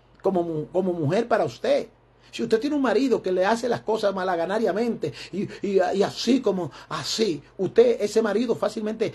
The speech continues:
la relación se ha roto, se va a romper. ¿Por qué? Porque la actitud, si el niño usted lo manda a hacer algo y, y va regañadiente y estrellando y explotando, es la actitud. Aleluya. Tal vez va a hacerlo, pero no en la actitud correcta. Y el Señor quiere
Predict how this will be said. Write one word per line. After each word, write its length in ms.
la 140
relación 380
se 120
ha 40
roto, 360
se 80
va 80
a 40
romper. 540
¿Por 180
qué? 220
Porque 240
la 100
actitud, 580
si 160
el 140
niño 240
usted 160
lo 80
manda 180
a 40
hacer 180
algo 320
y, 260
y 40
va 160
regañadiente 880
y 40
estrellando 480
y 40
explotando, 480
es 140
la 120
actitud. 680
Aleluya. 540
Tal 140
vez 120
va 60
a 40
hacerlo, 380
pero 200
no 160
en 80
la 80
actitud 440
correcta. 540
Y 60
el 80
Señor 320
quiere 320